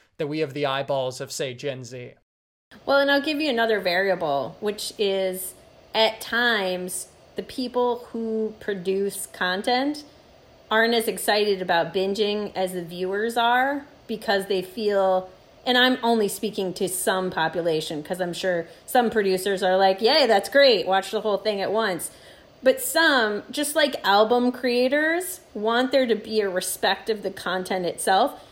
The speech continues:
Speaker 2: They also want there to be a longer marketing window than sometimes a Netflix can offer, right? So the other variable is that all of these companies are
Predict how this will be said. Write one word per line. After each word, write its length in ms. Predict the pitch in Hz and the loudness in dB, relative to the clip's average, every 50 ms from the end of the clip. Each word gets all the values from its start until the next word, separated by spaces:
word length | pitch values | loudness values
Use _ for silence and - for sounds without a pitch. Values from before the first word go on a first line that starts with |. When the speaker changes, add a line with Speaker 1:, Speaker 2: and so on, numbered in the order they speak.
| - - - | -20 -6 -2
Speaker 2:
They 180 | 233 220 220 - | -2 -2 0 0
also 500 | 208 226 226 254 262 262 294 269 247 233 | 2 4 4 4 4 4 2 4 4 4
want 500 | 214 196 196 196 196 196 196 190 190 - - - - - - - - - - | 2 2 0 0 2 2 2 0 0 -4 -8 -16 -20 -20 -20 -20 -20 -18 -10
there 340 | 208 196 220 214 214 220 220 | 0 2 4 6 6 4 4
to 140 | 220 - 202 | 2 0 -2
be 220 | 190 196 196 196 185 - | 0 0 2 2 2 2
a 160 | 214 202 196 | 2 0 2
longer 800 | 190 190 190 190 196 196 196 202 196 196 190 190 185 185 185 185 - | 2 2 2 2 2 2 2 2 2 4 4 6 4 4 0 -2 -6
marketing 760 | 202 202 196 185 190 196 190 - 226 208 220 233 240 233 233 | -4 0 2 2 2 2 2 0 2 4 4 4 2 2 2
window 680 | 233 233 233 240 233 247 247 254 254 262 269 302 285 285 - - - - | 2 2 2 2 4 6 6 6 6 4 2 0 -2 -6 -10 -18 -12 -4
than 320 | - 214 202 202 202 196 175 | -2 -2 0 0 -2 -2 -4
sometimes 840 | - - 208 190 202 208 214 202 196 196 190 190 190 190 196 - - - | -4 -2 -2 -2 -2 -4 -4 -6 -6 -4 -4 -4 -6 -6 -8 -12 -6 -4
a 80 | - | -2
Netflix 640 | 196 190 190 180 175 - - 208 196 180 185 - - | -2 0 -2 -2 -4 -4 -4 -4 -4 -2 -4 -8 -12
can 240 | - - 180 170 165 | -8 -8 -6 -4 -4
offer, 560 | 151 156 160 170 - - 254 285 381 494 480 - - - - - - - - - - - - | -4 -4 -6 -6 -4 -2 -2 -2 -2 -4 -6 -12 -18 -20 -20 -20 -20 -20 -20 -20 -20 -6 -2
right? 380 | 214 226 226 247 277 294 294 | 0 2 2 2 0 0 -2
So 460 | - - - 240 226 214 202 190 214 - - - _ _ _ _ - - - - | -2 0 2 4 4 4 2 0 -2 -6 -12 -20 _ _ _ _ -20 -20 -16 -6
the 200 | 214 226 262 - 262 | 0 2 4 6 6
other 220 | 277 269 269 262 | 6 6 6 6
variable 560 | 233 220 240 247 254 262 247 220 226 208 196 | 6 4 4 4 4 4 4 4 2 2 2
is 220 | 190 - 196 196 - | 2 2 2 0 2
that 220 | 208 190 185 - - | 2 2 2 2 2
all 240 | 208 208 214 226 233 | 2 4 4 4 2
of 140 | 220 196 190 | 0 0 -2
these 160 | 196 190 190 | -2 -2 -4
companies 680 | - - 254 269 269 240 220 214 196 196 190 185 - - - | -6 -4 -2 -2 0 0 -2 -2 -2 -2 -4 -6 -4 0 4
are 460 | 196 185 185 180 180 175 165 - | 4 6 6 4 2 0 -2 -4